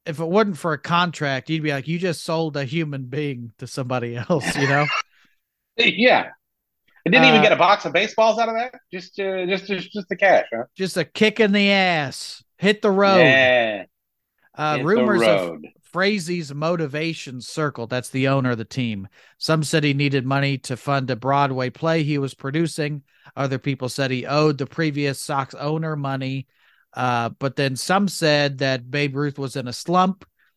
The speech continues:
Speaker 1: and by the time the deal was finalized, he's kind of back to being Babe Ruth. Uh, before
Speaker 2: Oh.
Speaker 1: nineteen twenty, the Sox had held more World Series titles than anybody else, and the Yankees had none.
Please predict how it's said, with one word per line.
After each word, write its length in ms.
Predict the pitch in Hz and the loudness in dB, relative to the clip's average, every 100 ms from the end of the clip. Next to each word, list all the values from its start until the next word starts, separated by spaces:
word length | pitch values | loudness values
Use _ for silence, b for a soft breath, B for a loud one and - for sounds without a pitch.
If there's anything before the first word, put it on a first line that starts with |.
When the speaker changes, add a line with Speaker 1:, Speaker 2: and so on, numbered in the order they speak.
| _ _ | _ _
Speaker 1:
and 80 | 131 | -4
by 140 | 143 135 | -2 -2
the 100 | 135 | -2
time 320 | 156 160 147 | -2 -2 -2
the 80 | 135 | -4
deal 220 | 147 147 | -2 -2
was 140 | 131 | -4
finalized, 720 | - 185 196 151 135 135 131 - | -2 0 0 -2 -2 -4 -6 -8
he's 180 | 180 | -8
kind 200 | - 190 | -6 -6
of 80 | 151 | -6
back 240 | 151 156 - | -4 -6 -6
to 80 | 135 | -8
being 320 | 151 151 127 | -4 -4 -4
Babe 360 | 135 147 127 | -6 -6 -6
Ruth. 480 | 135 135 110 - - _ _ _ _ - | -4 -4 -6 -12 -20 _ _ _ _ -8
Uh, 500 | 127 127 127 127 127 _ | -2 0 -2 -4 -8 _
before 300 | 151 - 190 | -6 2 4
Speaker 2:
Oh. 40 | 175 | 4
Speaker 1:
nineteen 440 | 170 147 165 151 | 2 -2 -4 -4
twenty, 640 | - 180 214 175 151 139 b b b | -2 2 4 4 2 -2 b b b
the 80 | 127 | -12
Sox 400 | - 151 151 - | -2 0 0 -2
had 240 | 151 139 | -2 -2
held 500 | - 143 156 151 - | -2 0 0 0 -6
more 360 | 139 151 185 175 | -6 -2 0 0
World 360 | 147 160 170 143 | -2 -2 -2 -6
Series 460 | - 156 151 143 | -8 -6 -4 -6
titles 460 | - 147 143 143 120 | -4 -4 -4 -6 -8
than 180 | 135 135 | -10 -8
anybody 640 | 151 165 147 143 147 135 | -4 -2 0 2 2 0
else, 380 | 135 131 - - | 0 -2 -4 -10
and 120 | 131 | -8
the 80 | 127 | -6
Yankees 500 | 127 160 160 160 143 | -2 -2 -2 -4 -2
had 260 | 156 147 123 | -2 -4 -2
none. 600 | 139 156 165 127 107 | 0 2 4 2 -2